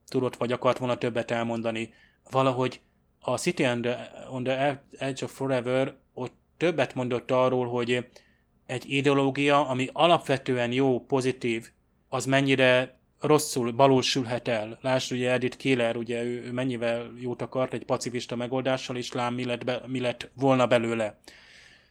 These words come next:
Tehát ott, ott érdekesebben mutatták fel ezt az alternatív vagy párhuzamos történelmet, mint, ö, mint, ö, itt, ahol gyakorlatilag sablonokat tettek elénk, és, és, ö,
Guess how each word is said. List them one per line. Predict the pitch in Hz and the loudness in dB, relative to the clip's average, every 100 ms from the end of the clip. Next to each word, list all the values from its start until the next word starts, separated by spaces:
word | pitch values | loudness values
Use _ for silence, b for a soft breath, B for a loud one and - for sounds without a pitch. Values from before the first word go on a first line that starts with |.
| B - | B -10
Tehát | 131 | -6
ott, | 135 - | -6 -6
ott | 135 | -4
érdekesebben | 160 160 147 135 - 131 131 | 6 6 8 4 4 4 4
mutatták | 135 131 - 127 | 4 4 6 4
fel | - 131 | 4 2
ezt | 123 | 2
az | 131 | 4
alternatív | 131 131 131 123 123 | 4 4 2 0 0
vagy | 120 | -2
párhuzamos | - 127 123 127 123 - | 2 2 2 -2 -4 -4
történelmet, | 135 123 - 131 131 135 147 143 160 - b b b b b | -4 -4 -2 0 0 0 -2 -2 -4 -6 b b b b b
mint, | 120 131 131 131 | -10 -4 -4 -2
ö, | 131 127 123 123 | -2 0 -2 -4
mint, | 127 127 120 | -6 -6 -4
ö, | 131 127 | -2 -2
itt, | 127 135 - | 0 -2 -2
ahol | 123 123 123 - _ - | -4 -2 -4 -6 _ -8
gyakorlatilag | 123 131 131 - | -4 -2 -2 0
sablonokat | 131 110 113 110 120 | -2 -2 -4 -2 -4
tettek | - 113 120 - | -4 -6 -6 0
elénk, | 131 131 127 | 2 2 0
és, | 127 - - | -4 -6 -12
és, | - 123 - 127 | -10 -10 -8 -8
ö, | 123 123 123 | -6 -6 -8